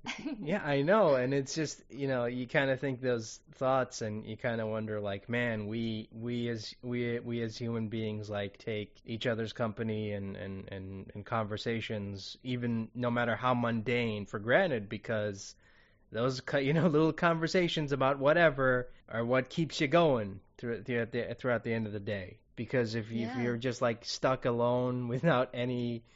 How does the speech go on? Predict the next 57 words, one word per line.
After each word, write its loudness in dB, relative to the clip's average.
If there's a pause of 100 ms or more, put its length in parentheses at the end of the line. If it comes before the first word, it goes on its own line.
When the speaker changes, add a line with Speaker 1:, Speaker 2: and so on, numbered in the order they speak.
(360)
Speaker 2:
form 2
of -2
communication -2
with -2
any 0 (200)
other 0
person, -2
you, -4
you -8
start -2
to -8
go 0
insane. -2
And, -8 (260)
and, -2
you -2
know, 0
before, 6
you 0
know, 0
before, 2
like, 0
as, -2
as -8
a, -2 (100)
you -6
know, -8 (440)
you -4
know, -4
as -4
a -6
kid, 0
you -6
know, -2
you -2
didn't -2
think -2
about -4
this -6
stuff. -2
And, -8 (460)
you -10
know, -2
I 0
was -2
like, 0
"Ah, 6
I'll, 4
I 2
would 0
never," 2
you -2
know, -2
we -2
would 0
never, 2
like, -2